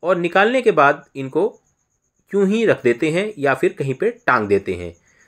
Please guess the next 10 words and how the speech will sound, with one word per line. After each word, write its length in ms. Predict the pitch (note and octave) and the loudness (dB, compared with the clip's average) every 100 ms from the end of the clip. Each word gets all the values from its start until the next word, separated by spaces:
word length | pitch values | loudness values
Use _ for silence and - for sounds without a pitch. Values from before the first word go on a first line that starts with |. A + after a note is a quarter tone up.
| _ | _
तो 480 | C3 C#3 D3 D3 - F#3+ | -2 0 2 -2 -6 -12
इससे 360 | F#3+ - A#3 | -10 0 2
भी 160 | G#3+ A3+ | 2 0
पौधे 320 | G#3 F3 F3+ | 0 2 4
दोस्तों 340 | F3+ E3 - E3+ | 2 0 -2 -2
हमारे 280 | D3 C3+ | 2 2
जो 140 | C#3+ C#3+ | 2 0
हैं 180 | C#3 E3+ | -2 -6
अडेनियम 420 | C3 A#2+ A#2+ A2 | -2 -2 -2 -4
के 140 | G2+ | -4